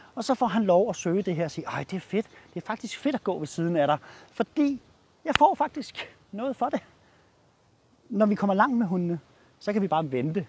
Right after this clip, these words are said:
i længere tid. Vi skal bare altid huske at belønne dem, øh, med noget, som de synes er sjovt, ikke? Så det var bare det, jeg ville sige til jer. Det er, træk i din hund. Du kan stoppe det. Du kan stoppe det med de her seks øvelser.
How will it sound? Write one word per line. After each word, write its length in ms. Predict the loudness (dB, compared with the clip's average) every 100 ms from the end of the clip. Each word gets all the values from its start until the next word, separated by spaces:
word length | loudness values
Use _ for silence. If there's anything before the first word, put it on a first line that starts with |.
| -6
i 100 | -6
længere 300 | -4 -4 -6
tid. 220 | -8 -10
Vi 120 | -10
skal 120 | -8
bare 120 | -4 -4
altid 200 | -6 -10
huske 320 | -10 -10 -10
at 260 | -8 -10
belønne 320 | -12 -12 -12 -14
dem, 140 | -20 -20 -16
øh, 80 | -16 -16 -16 -10
med 100 | -4
noget, 280 | -2 -2
som 120 | -4 -8
de 80 |
synes 220 | -10 -12 -10
er 40 |
sjovt, 300 | -10 -10 -10
ikke? 120 | -14 -14 -20 -20 -20 -20 _ _ _ _ _ _ _ _ _
Så 480 | 2 6 6 4 0 -6 -16 -18 -20 _ _
det 80 | -4
var 60 | 2
bare 140 | 4
det, 60 | 4
jeg 80 |
ville 100 | 2
sige 120 | -2 -2
til 140 | -2
jer. 120 | -2 -6 -12 -2
Det 140 | 2
er, 200 | 2 0 -6 -20 -20 _ _ _ _ _ _ _ _ _ _
træk 240 | 2 4
i 40 | 4
din 120 | 2
hund. 240 | 2 0 -4 -14 -20 _ -14
Du 80 | -12
kan 80 | 0
stoppe 300 | 4 4 4
det. 120 | -8 -10 -10
Du 80 | -8
kan 100 | 0
stoppe 240 | 2 2
det 80 | 0
med 80 | 0
de 100 | 0
her 100 | 0
seks 300 | -2 -4 -2
øvelser. 400 | 0 0 -2